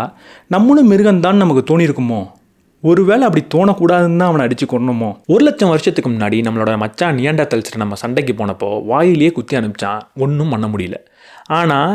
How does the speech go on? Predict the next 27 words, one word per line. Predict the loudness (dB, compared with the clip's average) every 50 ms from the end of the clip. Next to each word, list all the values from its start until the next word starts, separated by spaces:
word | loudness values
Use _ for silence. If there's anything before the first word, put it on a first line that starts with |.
| -6 -8 -8
கடந்த | _ -4 0 2 2 2 4 4
எழுபதாயிரம் | 2 2 2 2 2 2 4 4 4 4 2 2 0
வருஷத்துலேருந்து | 0 0 0 -2 -2 0 -2 -2 -2 -2
முப்பதாயிரம் | -2 -4 -4 -2 0 0 2 2 0 0 -2 -2 -2
வருஷத்துக்கு | -4 -2 -2 -4 -4 -2 -6 -6
நடுவுல | -4 -2 -2 0 0 0 -2 -2 -4 -6
ஏதோ | -8 -2 0 2 4 4
ஒரு | 4 4 2 2
விஷயம் | 0 -2 -4 -4 -4 -4
நடந்தது. | -4 -4 -4 -6 -6 -8 -10 -16 _ _ _ _ _ _ _ _ _ _ _
இந்த | -2 0 2 2 4 2 2 2
நேரத்துல | 2 0 0 0 0 0 0 0 0 0
தான் | 0 -2 -2 -4 -6 -6 -8 -12 -16 -12 -10
மத்த | -10 -10 -6 -4 -4 -2
எல்லா | -2 -2 -2 -2 0 0 2 2 2 2 2 2 0 -2
மனுஷங்களையும் | -2 -4 -4 -4 -4 -4 -2 -2 -2 -2 -2 -4 -6 -6 -8 -8 -10 -14 -20 -20 -20 -20 _ _
ரொம்ப | -4 -4 -2 0 0 0 0 0
ஈஸியா | 0 0 0 0 -2 -4 -4 -2
நம்ம | -2 -4 -4 -6
போட்டு | -2 -2 -2 -2 -2 -6
தள்ளி | -6 -4 -4 -4
முடிச்சோம். | -4 -6 -6 -8 -10 -14 -14 -16 _ _ _ _ _ _ _ _ -8
அதே | -6 -4 0 0 2 2 2
நேரத்துல | 2 0 0 -2 -2 -2 -2
தான் | -2 -4 -6 -6 -6 -8 -8 -6
படகை | -4 -2 0 2 0 2
கண்டுபிடிச்சிருக்கோம், | 0 0 0 0 -2 -2 -4 -6 -6 -8 -6 -8 -8 -8 -8